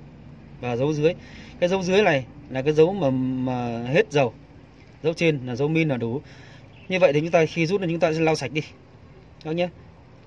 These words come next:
Đấy, chúng ta giấy, lấy giấy hoặc cái gì lau, lau sạch đi. Sau đó chúng ta lại cắm xuống. Cắm xuống cái lỗ mà, mà chúng ta rút lên đây này. Đấy.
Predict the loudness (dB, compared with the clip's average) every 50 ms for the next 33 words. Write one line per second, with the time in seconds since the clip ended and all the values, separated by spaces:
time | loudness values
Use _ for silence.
0 | -20 -20 -14 -10 -8 -8 -8 -8 -10 -16 -20 -16 -12 -6 -2 2 2 4 4 4
1 | 4 4 4 4 2 0 2 2 2 2 0 -4 -6 -8 -6 -6 -4 -4 -4 -4
2 | -4 -6 -6 -6 -6 -6 -6 -8 -8 -12 -20 -20 -20 -20 -20 -20 -20 -20 -20 -20
3 | -14 -6 0 2 2 2 2 0 -2 -4 -4 -2 -2 -4 -4 -4 -4 -6 -6 -6
4 | -6 -8 -8 -10 -14 -20 -20 -20 -20 -20 -20 -20 -20 -20 -20 -20 -20 -20 -20 -20
5 | -20 -16 -10 -8 -6 -6 -6 -6 -6 -4 -4 -4 -4 -4 -4 -4 -4 -4 -6 -6
6 | -10 -18 -20 -20 -20 -20 -20 -20 -20 -20 -20 -16 -10 -8 -6 -6 -4 -2 -2 -2
7 | -2 -2 -2 -2 -2 -2 -2 -4 -8 -10 -16 -20 -20 -20 -20 -20 -20 -20 -20 -20
8 | -20 -20 -20 -20 -20 -18 -14 -10 -10 -10